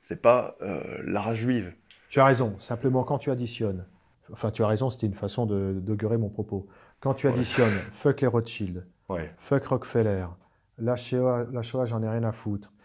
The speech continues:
Speaker 2: et je veux la même politique de communication de Himmler ou de
Speaker 1: Ouais,
Speaker 2: Goebbels,
Speaker 1: ouais,
Speaker 2: je
Speaker 1: je
Speaker 2: sais plus, euh, tout dépend où tu mets le curseur.
Speaker 1: Hmm.
Speaker 2: Le curseur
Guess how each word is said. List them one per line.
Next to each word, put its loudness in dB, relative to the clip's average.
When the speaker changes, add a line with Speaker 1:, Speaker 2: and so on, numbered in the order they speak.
Speaker 2:
et 4
je -4
veux 0
la 2
même 0
politique -4
de -6
communication -6
de -6
Himmler 0
ou -2
de -4
Speaker 1:
Ouais, 0
Speaker 2:
Goebbels, 4
Speaker 1:
ouais, 2
Speaker 2:
je -8
Speaker 1:
je -4
Speaker 2:
sais -8
plus, -2
euh, 4
tout -4
dépend 2
où 2
tu -8
mets 0
le -4
curseur. -4
Speaker 1:
Hmm. -2
Speaker 2:
Le 6
curseur 0